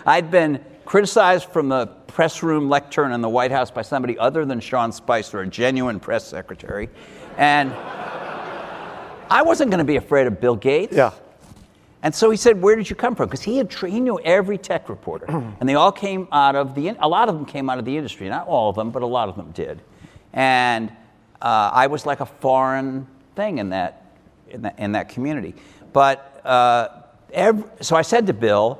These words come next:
Speaker 1: "I'm gonna be criticizing and reviewing your stuff, but I want you to tell me where you think I've gone wrong." 'Cause I, I did. I, I
Speaker 2: Yeah.
Speaker 1: invited all these people to tell me that. Maybe I skipped you. I don't remember.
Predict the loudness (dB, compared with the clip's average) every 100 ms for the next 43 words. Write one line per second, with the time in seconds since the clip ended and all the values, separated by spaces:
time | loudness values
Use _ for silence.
0 | -2 0 0 -2 -4 -4 -4 -2 0 0
1 | 0 -2 -4 -4 -4 -4 -6 -6 -8 -8
2 | -6 -6 -6 -20 -20 _ 0 4 2 0
3 | -12 -12 0 0 0 -4 -6 -4 -4 -2
4 | -4 -2 -2 -2 -4 -4 -4 -2 -2 -2
5 | -4 -4 -4 -4 -6 -14 -20 _ _ _
6 | _ _ _ -10 -2 -2 0 0 4 4
7 | 4 0 -4 -12 -2 2 4 4 4 2
8 | 4 4 2 -2 -6 -4 -6 -4 -4 -2
9 | -4 -4 -4 -2 -2 -2 -4 -10 -8 -6
10 | -2 -2 -2 -4 -4 -6